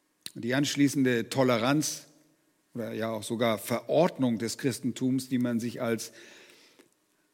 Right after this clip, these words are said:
verbindendes und rettendes Element des Reiches auch versprach,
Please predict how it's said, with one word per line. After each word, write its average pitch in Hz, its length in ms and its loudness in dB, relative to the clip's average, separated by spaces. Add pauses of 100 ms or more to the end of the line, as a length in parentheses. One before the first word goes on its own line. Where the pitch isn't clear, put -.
verbindendes 127 840 4
und 113 200 -4
rettendes 131 760 2
Element 135 600 4
des 117 340 -4 (140)
Reiches 135 640 4 (180)
auch 127 340 2
versprach, 127 800 0